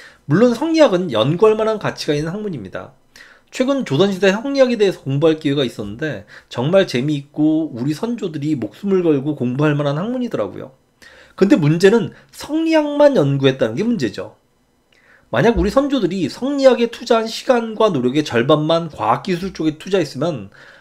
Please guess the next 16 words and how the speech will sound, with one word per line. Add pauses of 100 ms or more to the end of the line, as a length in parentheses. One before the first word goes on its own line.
(100)
아마
우리나라는
지금쯤
과학
승리했을
거예요. (600)
그러다가
개화기에
들어서서 (260)
서양의
과학
문명이
엄청나게
발전한
걸
보고